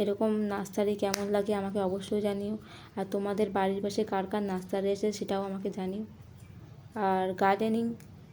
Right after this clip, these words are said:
কার কার ভালো লাগে, আমার তো খুবই ভালো লাগে। তোমাদের কেমন লাগে অবশ্যই জানিও। দেখো এখানেও পদ্ম রয়েছে, দেখাচ্ছি তোমাদের ভালো করে। দেখো এখানেও পিঙ্ক কালারের পদ্ম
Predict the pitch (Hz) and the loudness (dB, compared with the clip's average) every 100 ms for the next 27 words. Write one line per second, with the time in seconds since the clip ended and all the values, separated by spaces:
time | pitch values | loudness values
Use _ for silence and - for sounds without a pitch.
0 | - 202 202 220 202 190 190 196 196 208 | 2 2 6 6 6 4 6 4 4 0
1 | 208 190 196 214 - 214 202 196 196 196 | 0 -4 0 -2 4 4 4 4 4 2
2 | 202 233 - - - - - - - - | 0 -2 -6 -18 -20 -20 -20 -20 -18 -10
3 | - 202 202 - 196 196 196 196 214 190 | -4 0 0 2 0 2 0 2 4 2
4 | 190 - 220 208 196 196 208 262 - - | 0 -2 0 2 2 0 0 -2 -4 -14
5 | - - - 220 202 196 214 196 214 220 | -18 -18 -10 0 0 4 4 4 4 4
6 | 220 190 185 214 202 202 214 233 - - | 6 4 4 6 6 6 2 -2 -10 -16
7 | - - - - - - - - 202 202 | -16 -16 -18 -20 -20 -20 -10 4 6 6
8 | 208 196 - 214 196 196 190 185 196 202 | 2 -4 -2 0 2 2 4 2 4 2
9 | 214 190 185 254 - - - - 202 208 | 4 0 0 -4 -8 -16 -16 -6 2 6
10 | 220 220 208 202 214 208 202 202 202 185 | 6 6 6 6 6 6 4 6 4 6